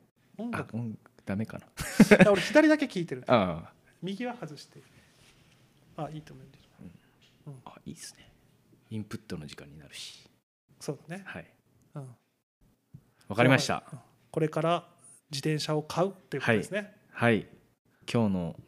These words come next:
Speaker 2: 結論は自転車を買うでした。
Speaker 1: うん。じゃあこれもしかしたら何回後かに、
Speaker 2: はい。
Speaker 1: 自転車買ったけどどうだったと思うみたいな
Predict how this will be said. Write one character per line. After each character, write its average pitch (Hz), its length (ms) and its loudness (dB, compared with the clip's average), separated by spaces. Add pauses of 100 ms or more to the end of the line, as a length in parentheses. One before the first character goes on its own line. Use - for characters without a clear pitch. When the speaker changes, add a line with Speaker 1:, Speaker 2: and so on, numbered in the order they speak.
(120)
Speaker 2:
結 - 260 -8
論 90 180 -2
は 90 120 -4
自 - 160 -6
転 147 260 12
車 131 180 8
を 120 60 6
買 120 120 8
う 110 60 8
で 98 80 4
し - 100 -6
た。 - 120 -12 (280)
Speaker 1:
う 151 40 -10
ん。 139 280 -12
じ 160 80 -6
ゃ 170 60 4
あ - 20 -10
こ 190 80 6
れ 190 120 6
も 175 160 2
し - 40 -2
か 269 80 2
し 233 40 -4
た 226 80 4
ら 170 60 0
何 190 200 2
回 202 320 6
後 190 180 4
か 190 140 4
に、 160 240 -2 (220)
Speaker 2:
は 98 140 -6
い。 73 80 -12 (460)
Speaker 1:
自 156 120 -2
転 214 240 6
車 202 180 0
買 190 160 -4
っ - 20 -16 (160)
た 190 120 2
け 170 140 -2
ど 147 300 -2 (600)
ど 160 180 6
う 165 40 2
だ 165 80 6
っ 160 80 2
た 170 120 4
と 170 160 2
思 160 220 4
う 156 60 0
み 160 120 -2
た 160 140 0
い 147 60 -2
な 151 160 -4